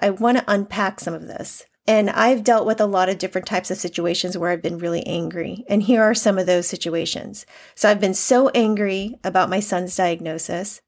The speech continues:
My son has been hitting me a lot lately, and this is a new behavior that I'm experiencing.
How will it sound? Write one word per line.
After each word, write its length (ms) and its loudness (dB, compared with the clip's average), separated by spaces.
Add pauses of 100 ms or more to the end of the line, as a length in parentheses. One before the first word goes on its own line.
(280)
My 120 4
son 280 4
has 200 0
been 200 0
hitting 440 0
me 160 4
a 120 -2
lot 260 0
lately, 380 0
and 60 -2
this 140 -10
is 120 -8
a 40 0
new 260 -4
behavior 520 -2
that 160 -2
I'm 160 -6
experiencing. 920 -4